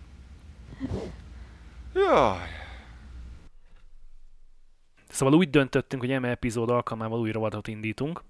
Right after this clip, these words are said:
Speaker 2: mert hogy nagyon sokan kértétek, hogy, hogy foglalkozunk egy kicsit többet, ö, technológiai kérdésekkel, és, és mi ebben az öt-tíz percben a felvényeződtem rovatban szeretnénk egy kicsit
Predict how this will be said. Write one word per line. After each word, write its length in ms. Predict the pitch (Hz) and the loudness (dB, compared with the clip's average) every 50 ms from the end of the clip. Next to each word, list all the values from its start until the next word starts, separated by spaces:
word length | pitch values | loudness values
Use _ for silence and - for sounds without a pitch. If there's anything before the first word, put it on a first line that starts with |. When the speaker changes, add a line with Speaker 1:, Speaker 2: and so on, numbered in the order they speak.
| _ _ _ | _ _ _
Speaker 2:
mert 220 | - 131 131 - | -4 -2 -2 0
hogy 80 | - 139 | 0 0
nagyon 180 | 147 202 196 143 | 0 2 0 2
sokan 260 | - - 135 131 123 | 2 0 0 -2 0
kértétek, 640 | - 147 143 123 - - 113 107 - 123 127 - - | 4 4 4 4 4 0 -2 0 2 0 0 0 -2
hogy, 400 | - - 117 117 117 104 117 113 | -8 -6 -4 -4 -4 -6 -10 -12
hogy 220 | - - 120 110 | -8 -6 -6 -4
foglalkozunk 520 | - - 139 123 113 110 - 120 110 117 110 | -2 -2 0 2 2 0 0 -4 -8 -6 -8
egy 100 | 113 - | -8 -6
kicsit 240 | - 123 - 113 - - | -6 -6 -6 -6 -6 -4
többet, 420 | - 117 98 95 104 98 - - - - - - - - - - - - - - - - - - - - - _ _ - | -4 -4 -2 -2 -4 -4 -4 -8 -20 -20 -20 -20 -20 -20 -20 -20 -20 -20 -20 -20 -20 -20 -20 -20 -20 -20 -20 _ _ -10
ö, 260 | - 131 117 113 113 110 101 101 - _ | -6 -4 -2 -2 -2 -4 -4 -8 -6 _
technológiai 580 | - 156 - - - 113 113 120 123 120 120 | 0 2 2 0 -2 -2 -4 -2 -2 -2 -2
kérdésekkel, 680 | 113 - 127 117 107 117 113 - - 120 - - 127 120 | -2 -2 -2 -2 -2 -2 0 0 0 0 0 -2 -2 -2
és, 240 | 120 120 - - - | 0 0 0 0 0
és 180 | - 131 - | -2 -4 -4
mi 160 | - 143 135 131 | -4 -2 -4 -4
ebben 200 | 127 120 127 131 | -4 -2 -2 -2
az 100 | 127 127 | 0 2
öt-tíz 320 | 160 - - - 120 113 | 2 0 0 -2 -6 -4
percben 360 | - - 127 120 104 117 117 113 | -2 0 0 0 -2 -4 -8 -6
a 120 | 113 117 | -6 -6
felvényeződtem 840 | 110 - - 127 120 113 117 113 113 104 110 113 98 _ - 117 113 | -6 -2 -2 -2 0 -2 -4 -6 -8 -6 -6 -8 -8 _ -8 -8 -4
rovatban 520 | 117 117 113 110 107 107 113 113 123 120 _ _ _ - - | -4 -2 -2 -2 -2 -4 -6 -6 -6 -8 _ _ _ -20 -8
szeretnénk 420 | - - 143 120 110 107 110 110 | -2 0 0 0 0 -2 -6 -10
egy 100 | 113 107 - _ _ _ _ _ _ - | -12 -12 -12 _ _ _ _ _ _ -8
kicsit 320 | - - - - 131 - | -8 -4 -2 -2 -4 -4